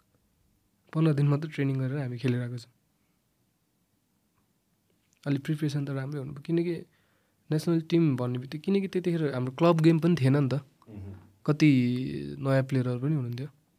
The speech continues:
Speaker 1: किनकि एउटा ट्रेनिङ, एउटा ट्रेनिङको वातावरण अलि राम-, लामो समय नै भएको भए चाहिँ अझै राम्रो हुन्थ्यो र धेरै international टुर्नामेन्टहरू चाहिँ हुनु पऱ्यो, friendly म्याचदेखि लिएर त्यही नै हो।
Speaker 2: So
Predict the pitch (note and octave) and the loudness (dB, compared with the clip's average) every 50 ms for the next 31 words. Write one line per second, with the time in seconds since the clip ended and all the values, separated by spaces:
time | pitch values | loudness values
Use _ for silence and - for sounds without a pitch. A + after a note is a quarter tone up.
0 | _ _ _ _ _ _ _ _ _ _ _ _ _ _ _ - C#3+ C#3 C3+ C3+ | _ _ _ _ _ _ _ _ _ _ _ _ _ _ _ -4 -2 -2 -2 -2
1 | C#3 C#3 C3+ C3+ - C#3 C3+ C3 C3+ C3+ D3+ D3+ - - _ _ _ _ _ _ | -2 -4 -6 -4 -2 0 2 4 4 2 0 -2 -8 -14 _ _ _ _ _ _
2 | _ _ _ _ C#3+ B2+ B2+ C3 C3 C#3 C3 B2+ B2+ B2+ B2+ B2+ A#2+ A#2+ A#2+ A#2+ | _ _ _ _ -10 -8 -8 -6 -4 -2 -2 0 0 -2 -4 -2 -4 -4 -4 -4
3 | B2+ B2 B2+ B2+ B2+ D#3 D3 C3 C3 C3 B2 B2+ B2+ B2+ C3 C3 C3 C3 C3+ C3+ | -6 -8 -8 -8 -8 -8 -8 -6 -6 -4 -2 0 0 0 0 -2 0 2 4 4
4 | D3 D#3 D3+ D3+ C#3+ B2+ B2+ B2+ B2+ B2+ C#3 D#3 D#3 D3+ - - D3 C3 C3 B2 | 6 4 4 2 2 2 2 2 0 -2 -4 -6 -8 -10 -14 -18 -10 -6 -6 -2
5 | A#2 B2+ B2+ A#2+ A#2+ A#2+ A#2+ C#3+ D3 C3+ B2+ B2+ C3 C3 - _ _ _ _ _ | -2 0 0 0 0 0 -2 -4 -6 -6 -6 -8 -10 -12 -14 _ _ _ _ _
6 | _ - C3 C3 C3+ C#3 C3+ A#2+ B2 B2+ D#3+ E3 C#3 C3+ C3+ C3 - - C3+ B2+ | _ 0 0 2 2 2 0 -2 -2 -2 -4 -2 -2 -2 -2 -4 -2 2 4 6
7 | D3 D#3+ D#3 D#3 - - _ _ _ _ _ _ _ - D3 C3+ C3+ C3+ C3+ C3 | 6 6 4 0 -8 -20 _ _ _ _ _ _ _ -4 -2 -2 0 -2 -2 -2
8 | C3+ C#3 C3 - C3+ B2+ A#2+ A#2+ A#2+ C3+ C#3+ C3 C3 - D#3 D#3+ - _ _ _ | -2 -4 -4 -4 -4 -4 -4 -4 -6 -8 -10 -12 -14 -16 -16 -18 -18 _ _ _
9 | - B2+ B2 B2 B2+ C3 C#3 D3+ D3+ - - C3 B2+ B2+ B2+ C3 B2+ B2 B2+ C3 | -6 -6 -4 -4 -6 -8 -10 -10 -10 -8 -6 -4 -4 -4 -6 -6 -10 -10 -12 -12
10 | B2+ C3 C#3+ D3 D3 D3+ - _ _ _ _ _ _ _ _ _ _ _ _ - | -12 -12 -12 -14 -16 -18 -20 _ _ _ _ _ _ _ _ _ _ _ _ -12
11 | C3+ - - - - _ _ _ _ - - B2 A#2 | -12 -12 -14 -16 -20 _ _ _ _ -4 -2 -2 -2